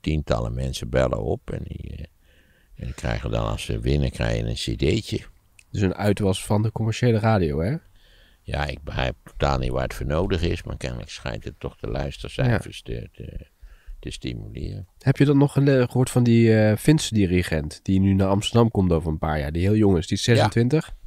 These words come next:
Speaker 1: dat heb ik gelezen. Ik juich het van harte toe. Ik heb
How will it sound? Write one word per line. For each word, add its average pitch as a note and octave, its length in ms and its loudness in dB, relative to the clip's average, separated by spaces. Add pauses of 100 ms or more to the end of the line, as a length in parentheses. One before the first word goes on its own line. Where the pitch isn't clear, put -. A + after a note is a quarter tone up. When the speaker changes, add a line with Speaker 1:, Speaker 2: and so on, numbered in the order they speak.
(140)
Speaker 1:
dat E2+ 180 -8
heb - 140 -4
ik - 80 -18
gelezen. - 520 -10 (1040)
Ik - 80 -20
juich C2+ 260 -10
het - 120 -20
van - 140 -12
harte B1 320 -10
toe. D2 240 -6
Ik - 120 -14
heb - 140 -10